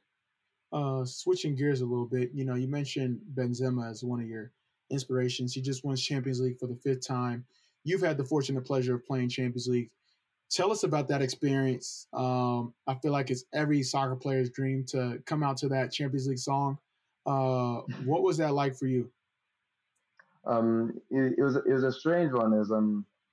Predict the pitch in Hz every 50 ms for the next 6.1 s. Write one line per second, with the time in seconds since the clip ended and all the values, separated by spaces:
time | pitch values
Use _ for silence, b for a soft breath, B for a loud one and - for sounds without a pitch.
0 | _ _ _ - 113 107 117 120 135 143 139 135 123 117 107 113 - 135 127 123
1 | 120 - - - - 107 - - - 123 120 113 107 107 107 - - 120 117 113
2 | 120 123 131 127 113 107 104 - - - 113 107 104 104 101 101 101 - _ _
3 | _ _ _ - 135 123 120 110 113 117 110 110 101 117 117 117 113 98 107 101
4 | 90 101 98 104 107 107 104 107 113 - _ _ _ _ _ _ _ _ _ 110
5 | 107 104 101 101 196 190 98 104 104 - 127 113 107 110 107 101 104 98 104 104
6 | - -